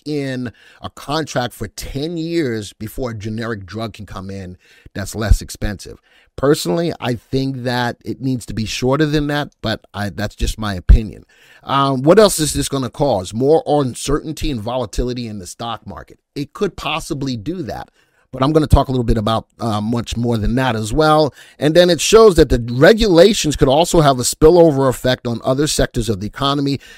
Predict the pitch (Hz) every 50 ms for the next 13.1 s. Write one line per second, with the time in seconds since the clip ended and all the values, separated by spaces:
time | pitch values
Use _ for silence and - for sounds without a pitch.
0 | - _ - - 117 117 - - - - - - 127 143 - - - 139 135 131
1 | - 135 120 113 117 120 120 123 117 120 123 123 - _ _ _ 104 92 80 -
2 | - 127 127 131 135 135 139 139 - _ _ _ _ _ - 104 87 - - 123
3 | 131 127 123 117 117 - - - 113 104 - 110 104 101 95 - - - - 55
4 | 50 - - - _ - - - _ _ - 165 170 147 123 139 180 202 190 -
5 | - 101 98 95 110 127 151 185 185 165 143 170 170 160 - - 131 143 156 160
6 | - - 170 - - 139 113 117 117 110 101 95 160 233 247 - - 190 135 127
7 | 117 107 - - - 110 104 101 - - 104 104 104 104 104 104 - - 131 156
8 | 180 220 - - - - - 190 151 143 127 - - - 127 120 - - 123 107
9 | - - 208 240 240 139 120 117 117 - _ - - - _ - 113 127 120 110
10 | - - 185 214 180 139 123 120 107 - - _ _ _ _ _ - 143 135 -
11 | - - - 143 160 190 170 - 170 180 175 160 139 143 143 147 147 139 123 131
12 | 120 - - - 107 113 110 110 139 147 180 180 - - 330 311 - - 117 -
13 | -